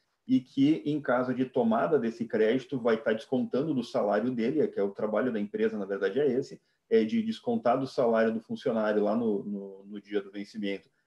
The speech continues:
é, o valor da parcela mensal e repassar pro, pra, pro, pra financeira esse valor. Mas, é, no momento da contratação, é, existe uma plataforma onde vai ser alimentado com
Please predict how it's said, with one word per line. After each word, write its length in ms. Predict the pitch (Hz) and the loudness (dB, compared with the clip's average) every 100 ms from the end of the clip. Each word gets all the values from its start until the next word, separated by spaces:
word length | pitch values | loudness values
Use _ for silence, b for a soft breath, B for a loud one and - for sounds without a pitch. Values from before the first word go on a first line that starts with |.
| _ _ - | _ _ -2
é, 640 | 110 110 107 104 104 101 123 | 2 4 6 6 4 2 0
o 120 | 117 | 2
valor 280 | 127 117 113 | 4 4 4
da 80 | |
parcela 380 | 127 117 - 107 | 2 0 0 -2
mensal 420 | 127 156 - 170 | -2 0 0 2
e 40 | 202 | 2
repassar 600 | 165 - 175 - 151 - | 2 0 -2 0 0 0
pro, 380 | 156 160 151 143 | -2 0 0 0
pra, 440 | 151 143 143 139 | 0 2 0 -2
pro, 520 | 139 139 139 139 135 139 _ - | -4 -4 -2 -2 -4 -10 _ -10
pra 140 | 127 | -10
financeira 600 | - 139 135 135 127 127 | -4 -4 -2 0 2 0
esse 160 | 127 127 | -4 -4
valor. 380 | 160 107 - - b b b b - | -2 0 -2 -8 b b b b -2
Mas, 380 | 131 139 - - | 2 2 -2 -2
é, 380 | 139 143 143 - | 4 6 6 4
no 160 | 156 202 | -2 0
momento 300 | 220 185 156 | 0 -2 -2
da 120 | 165 | -2
contratação, 840 | 165 139 131 117 - - 170 123 - _ _ _ | -2 -2 -2 -2 -4 0 0 0 -6 _ _ _
é, 520 | - 127 131 131 131 123 | 0 4 8 8 8 6
existe 680 | 147 135 156 156 - 117 - | 2 0 -2 -4 -2 -2 -2
uma 260 | 135 135 127 | 0 0 0
plataforma 840 | 143 143 143 - 135 139 196 160 | 0 0 0 0 0 2 0 0
onde 200 | 143 135 | 0 0
vai 140 | 127 | -2
ser 160 | 123 - | 0 0
alimentado 760 | 117 110 104 - 92 101 151 - _ _ - | 2 2 0 -2 -2 -2 -4 -10 _ _ 2
com 260 | 143 123 | 2 2